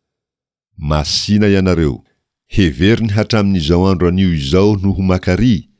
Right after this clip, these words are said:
dia hatramin'ny andro fahaefatra amby roapolo amin'ny volana fahasivy. Eny, hevero hatramin'ny andro nanorenana ny tempolin'i Jehovah. Mbola ao an-tsopotra ihany va ny voan-javatra?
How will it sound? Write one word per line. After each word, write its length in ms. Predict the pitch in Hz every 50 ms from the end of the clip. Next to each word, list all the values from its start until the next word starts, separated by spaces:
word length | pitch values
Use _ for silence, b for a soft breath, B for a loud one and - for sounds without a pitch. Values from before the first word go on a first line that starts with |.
| _ _ _ _ _ _ _ _ -
dia 160 | 80 85 87
hatramin'ny 460 | 95 90 - 110 101 92 92 92 95
andro 200 | 92 90 - -
fahaefatra 600 | - - 92 90 92 104 110 - 113 107 - 107
amby 140 | 87 80 73
roapolo 440 | 80 82 - - - 110 110 104 98
amin'ny 220 | 87 85 80 71
volana 320 | 58 58 69 73 69 73 71
fahasivy. 920 | - - 78 76 73 - - - - 95 90 69 58 60 60 58 53 - _ _ _ _ _ _ _ _ _ _ _ -
Eny, 580 | 69 71 78 82 85 80 76 71 69 67 64 b b b b b b
hevero 600 | _ - 80 73 69 62 57 73 85 95 98 98
hatramin'ny 360 | 92 - 98 92 90 90 92
andro 180 | 92 90 78 76
nanorenana 680 | 76 78 80 82 82 82 85 90 87 85 87 85 85 85
ny 160 | 85 85 78
tempolin'i 640 | - 85 80 76 69 - 78 76 71 69 71 64
Jehovah. 600 | - - - - 65 67 65 - 64 64 58 - - _ _ _ _ _ _ _ _ _ _ _ _ _ _ _ _ _ _ _ _ _ _ _
Mbola 340 | - 69 69 85 92 101 107
ao 180 | 107 104 104 107
an-tsopotra 520 | 101 - - - 120 101 - - - 101
ihany 320 | 95 101 107 117 117 101
va 260 | 85 69 73 95 104 110
ny 80 | 98
voan-javatra? 880 | 76 85 85 82 80 98 113 120 92 78 73 69 - 73 69 65 58 -